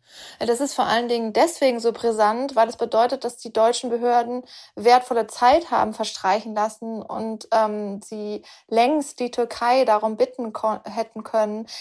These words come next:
ihn ausliefern zu lassen. Denn das war ja immer deren Argumentation. Hildmann ist Türke,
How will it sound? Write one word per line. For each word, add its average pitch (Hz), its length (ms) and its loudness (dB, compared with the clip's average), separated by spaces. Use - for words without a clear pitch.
ihn 240 160 -2
ausliefern 208 560 0
zu - 140 -8
lassen. 196 500 -4
Denn 247 320 4
das 254 240 2
war 294 100 6
ja 294 120 6
immer 269 260 0
deren 262 240 2
Argumentation. 240 1040 0
Hildmann 233 400 2
ist - 200 -12
Türke, 220 520 4